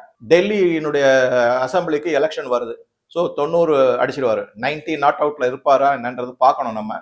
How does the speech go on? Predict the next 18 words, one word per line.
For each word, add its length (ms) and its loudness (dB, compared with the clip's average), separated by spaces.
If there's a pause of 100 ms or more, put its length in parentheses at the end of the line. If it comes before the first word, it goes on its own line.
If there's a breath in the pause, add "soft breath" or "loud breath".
(180)
அது 160 -6
பார்க்கலாம். 420 -2
அது 140 -18 (200)
சரி, 260 0 (160)
இந்த 300 -2
மாதிரி 340 2
ஒரு 260 0
தலைமையில 440 2
இருக்கும்போது 520 -6 (320)
அவங்களும் 580 -2
வந்து 240 -4
அவரே 320 0
தான் 180 -2
நம்பிக்கிட்டு 360 -8
இருக்காங்க. 260 -6
அவர் 240 -2
தலைமை, 380 -2
அவர் 220 -4